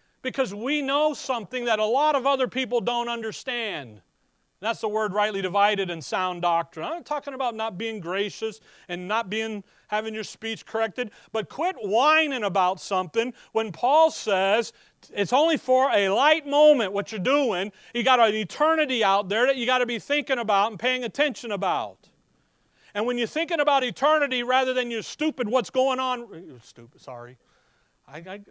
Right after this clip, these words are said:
bad word, thank you. <laughs>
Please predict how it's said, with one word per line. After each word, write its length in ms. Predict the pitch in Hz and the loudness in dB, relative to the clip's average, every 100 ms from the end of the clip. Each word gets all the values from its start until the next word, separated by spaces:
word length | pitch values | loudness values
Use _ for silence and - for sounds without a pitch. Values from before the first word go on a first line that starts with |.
| - _ _ _ _ _ _ _ _ _ _ _ _ _ _ _ _ | -20 _ _ _ _ _ _ _ _ _ _ _ _ _ _ _ _
bad 240 | 131 139 180 | -8 -6 -6
word, 280 | 165 127 | -8 -10
thank 300 | 117 139 147 | -14 -16 -16
you. 160 | 117 104 | -20 -20
<laughs> 760 | _ _ _ _ - - - 262 | _ _ _ _ -20 -20 -20 -20